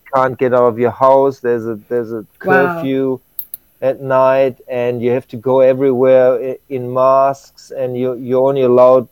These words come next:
Speaker 1: like, one hour a day to, uh, to
Speaker 2: Oh,
Speaker 1: go
Speaker 2: like
Speaker 1: out and
Speaker 2: Spain. They're doing it
Speaker 1: exercise.
Speaker 2: like
Speaker 1: And
Speaker 2: Spain.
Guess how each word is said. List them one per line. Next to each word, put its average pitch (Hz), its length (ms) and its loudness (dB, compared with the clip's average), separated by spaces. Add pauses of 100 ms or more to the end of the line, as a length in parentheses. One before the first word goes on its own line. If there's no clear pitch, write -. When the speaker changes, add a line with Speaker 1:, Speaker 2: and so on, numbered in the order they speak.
Speaker 1:
like, 123 200 -2
one 131 300 0
hour 127 360 4
a 120 40 2
day 127 540 0 (680)
to, 127 320 0
uh, 127 220 2
to 180 160 -6
Speaker 2:
Oh, 196 80 2
Speaker 1:
go 196 60 4
Speaker 2:
like 180 120 4
Speaker 1:
out 131 220 4
and - 60 4
Speaker 2:
Spain. 247 340 2
They're 208 160 0
doing 143 240 4
it 147 60 4
Speaker 1:
exercise. 175 80 -2
Speaker 2:
like 196 160 -6
Speaker 1:
And - 60 -18
Speaker 2:
Spain. 170 520 -6